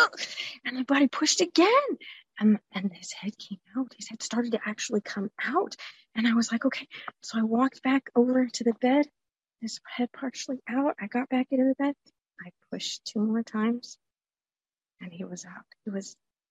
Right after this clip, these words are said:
he was there. And he was crying. And I was like, "Whoa, what, what is this?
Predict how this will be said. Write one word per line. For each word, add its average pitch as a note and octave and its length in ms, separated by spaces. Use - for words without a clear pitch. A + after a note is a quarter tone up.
he A3 60
was G#3 160
there. A#3 280
And A3 120
he - 720
was A#3 140
crying. D4 580
And C4 100
I B3+ 40
was - 280
like, C#4 120
"Whoa, D4 400
what, G4 200
what F#4 140
is G4 240
this? - 560